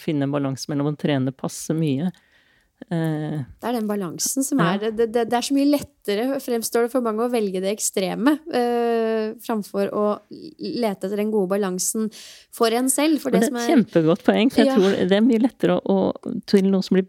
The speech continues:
Speaker 1: veldig konkret, enn det litt flytende som en balanse er.
Speaker 2: Mm.
Speaker 1: Ikke sant? For flytende er, eller en balanse er litt fleksibelt,
Speaker 2: Mm.
Speaker 1: mens en, en diett eller et treningsprogram er noe, eh, kan være ekstremt, da. Da har jeg noe å holde meg fast i. Da skal
Speaker 2: Mm.
Speaker 1: det være sånn.
Speaker 2: Mm.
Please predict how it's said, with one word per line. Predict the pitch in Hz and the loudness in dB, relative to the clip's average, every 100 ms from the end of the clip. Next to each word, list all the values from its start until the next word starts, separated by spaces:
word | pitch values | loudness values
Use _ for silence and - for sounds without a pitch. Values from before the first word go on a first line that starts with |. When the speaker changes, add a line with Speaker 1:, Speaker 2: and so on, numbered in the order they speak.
| - | 4
Speaker 1:
veldig | 202 151 190 | 4 4 4
konkret, | 202 214 226 - - - _ | 4 4 2 0 -10 -16 _
enn | 196 196 190 | 2 4 4
det | 202 | 4
litt | 208 - | 2 2
flytende | 190 - 170 170 | 0 2 -2 0
som | 175 | 2
en | 180 | 2
balanse | 185 160 - | 2 0 -2
er. | 180 196 208 - | 0 2 0 -2
Speaker 2:
Mm. | 247 214 214 | -4 -2 -2
Speaker 1:
Ikke | 196 | 0
sant? | 196 202 | 0 2
For | 202 | 0
flytende | 214 202 - - 185 | 2 0 0 -2 0
er, | 185 160 165 - | 0 0 -2 0
eller | 185 185 | 0 2
en | 190 | 2
balanse | 165 160 - 175 | 0 -2 0 0
er | |
litt | 170 | 0
fleksibelt, | - 185 - 151 165 180 - _ 285 | -2 -4 -2 -2 -2 -4 -6 _ -8
Speaker 2:
Mm. | 240 208 | -4 0
Speaker 1:
mens | 175 175 - | 0 0 -2
en, | 185 175 170 175 - | 0 0 0 -2 0
en | 185 180 | 0 2
diett | 175 185 - _ 180 | 0 -2 -4 _ -4
eller | 165 165 | -2 -4
et | - | -2
treningsprogram | 170 139 135 160 156 165 165 | -2 -2 -4 -4 -4 -4 -4
er | 143 147 156 - | -2 -4 -6 -8
noe, | 165 156 - - _ 185 | -8 -6 -8 -12 _ -12
eh, | - - - | -10 -8 -6
kan | 175 170 | -4 -4
være | 151 151 | -2 -4
ekstremt, | - - 160 202 | -4 -4 -4 -4
da. | - | -6
Da | 160 | -2
har | 156 | 0
jeg | 165 | 0
noe | 165 | -2
å | |
holde | 165 139 | -2 -2
meg | 151 - | -6 -6
fast | 135 - | -10 -6
i. | 214 - | -6 -4
Da | 247 | -8
skal | 214 170 | -4 -4
Speaker 2:
Mm. | |
Speaker 1:
det | 170 | -4
være | - | -2
sånn. | 196 208 - | -2 -2 -6
Speaker 2:
Mm. | 233 | -10